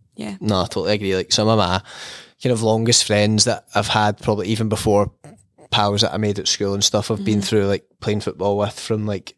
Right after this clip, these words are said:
Speaker 2: a really young age, and you just, you just, like, stay in touch, and,
Speaker 1: Mm-hmm.
Speaker 2: and actually kind of got friends for life and a, like, a good network of people, and even just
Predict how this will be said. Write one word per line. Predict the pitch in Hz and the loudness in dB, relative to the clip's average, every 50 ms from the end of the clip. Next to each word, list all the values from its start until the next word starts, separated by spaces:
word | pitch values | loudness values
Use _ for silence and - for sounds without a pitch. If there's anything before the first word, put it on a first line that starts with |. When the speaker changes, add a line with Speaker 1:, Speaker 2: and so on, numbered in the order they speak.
| _ - | _ -4
Speaker 2:
a | 107 107 | -2 -2
really | 107 104 104 104 104 | 0 0 0 0 0
young | 101 98 104 104 | 0 0 0 0
age, | 101 101 101 104 104 - - - - | 0 0 0 -2 0 0 -2 -2 -2
and | - 107 107 | -4 -6 -4
you | 104 98 | -4 -2
just, | 98 95 - - - - _ - - _ _ - | -2 0 0 0 0 -2 _ -8 -20 _ _ -12
you | - 101 | -8 -6
just, | 104 107 - - | -2 0 0 0
like, | 95 87 - - | 0 -2 0 0
stay | - - - 104 | 0 0 2 0
in | 98 98 | -4 -2
touch, | 98 - 92 90 - - - | -2 -2 -4 -4 -2 -4 -2
and, | 110 107 107 | -2 -2 -2
Speaker 1:
Mm-hmm. | 107 107 | -2 -4
Speaker 2:
and | 104 98 | -4 -4
actually | 95 82 - - 101 | -4 -4 -4 -6 -4
kind | - 104 104 | -6 -6 -8
of | 95 98 - _ | -8 -10 -12 _
got | - 98 95 - - _ _ - - - - - - _ _ _ _ _ - | -4 -4 -4 -4 -6 _ _ -20 -20 -20 -20 -20 -20 _ _ _ _ _ -10
friends | - - - 117 107 110 107 107 - | -8 -2 2 2 2 4 4 2 0
for | - 113 | 2 2
life | 107 104 104 107 110 - - | 2 2 2 2 0 0 -2
and | 113 110 | -2 -2
a, | 107 90 65 | -2 -4 -4
like, | 82 98 110 - | -6 -6 -2 -2
a | 113 | -2
good | 110 107 107 98 - | 0 0 -2 0 2
network | 110 104 98 71 87 101 - - | 0 0 0 0 -4 -4 -2 -2
of | 104 - | -4 -4
people, | - 104 - - 110 107 110 | -4 -10 -8 -4 -2 -2 0
and | 107 | 0
even | 107 107 101 107 104 107 | 0 -2 -2 -2 -2 -2
just | - 104 - - - _ _ | -2 0 0 -2 -2 _ _